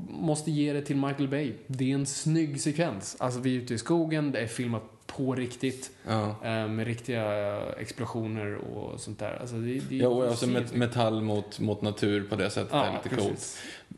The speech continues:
Speaker 1: Bra ljusat. Men fortfarande, tycker du inte, alltså, Transformers rör sig konstigt? Eller inte rör sig, men det är någonting med frameraten som är fel.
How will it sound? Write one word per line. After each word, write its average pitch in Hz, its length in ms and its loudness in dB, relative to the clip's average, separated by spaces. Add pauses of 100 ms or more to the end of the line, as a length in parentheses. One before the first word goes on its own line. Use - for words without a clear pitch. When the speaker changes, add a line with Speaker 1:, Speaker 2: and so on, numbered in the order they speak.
(600)
Speaker 1:
Bra 117 200 0
ljusat. 113 400 -4
Men 151 180 2
fortfarande, 190 360 0
tycker 214 140 -2
du 240 80 2
inte, 196 160 -2 (240)
alltså, 160 180 0
Transformers 135 540 0
rör 127 420 0
sig 117 140 -2
konstigt? 120 600 -4 (880)
Eller 151 120 4
inte 160 140 2
rör 185 160 2
sig, 185 100 -2
men 165 120 2
det 180 80 4
är 175 40 4
någonting 175 380 2
med 156 100 -2
frameraten 135 600 0
som 107 140 -8
är 101 40 -6
fel. 101 240 -8